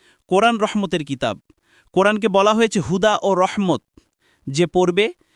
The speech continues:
সে আল্লাহর রহমত লাভ করবে। জাহান্নামের সতর্কবার্তা। আল্লাহ আগে থেকেই সতর্ক করেছেন। এটি শাস্তি নয়, বরং রহমত,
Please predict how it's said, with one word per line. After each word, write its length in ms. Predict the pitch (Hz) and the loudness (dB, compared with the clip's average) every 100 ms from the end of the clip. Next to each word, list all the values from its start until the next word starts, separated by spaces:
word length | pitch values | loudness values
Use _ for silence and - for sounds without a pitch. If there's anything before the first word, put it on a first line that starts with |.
| _ | _
সে 160 | - 180 | -4 -2
আল্লাহর 260 | 170 165 | 0 0
রহমত 440 | 165 - 226 233 170 | 0 0 -2 0 -2
লাভ 120 | 143 - | -2 -2
করবে। 360 | 127 110 101 - _ _ _ _ _ _ _ _ _ 135 | -6 -6 -12 -14 _ _ _ _ _ _ _ _ _ -6
জাহান্নামের 520 | 151 160 208 214 202 | -4 -2 0 0 0
সতর্কবার্তা। 920 | - 165 160 151 147 127 _ - - _ _ _ _ _ - | -2 -4 -4 -2 -2 -2 _ -12 -12 _ _ _ _ _ -4
আল্লাহ 300 | 165 202 - | 0 0 0
আগে 240 | 170 226 | -2 -4
থেকেই 300 | - 269 285 | -6 -2 -2
সতর্ক 400 | - 214 202 170 | 0 -2 -2 -2
করেছেন। 540 | 160 143 131 - 101 - _ _ _ _ _ _ - | -2 -2 -2 -6 -8 -10 _ _ _ _ _ _ -6
এটি 200 | 165 208 | -2 -2
শাস্তি 460 | - 226 - - 214 | -2 -4 -4 0 0
নয়, 240 | 147 110 _ _ - | 0 -4 _ _ -4
বরং 320 | 131 147 143 | 0 2 2
রহমত, 460 | 147 - 202 165 | -2 -2 -2 -2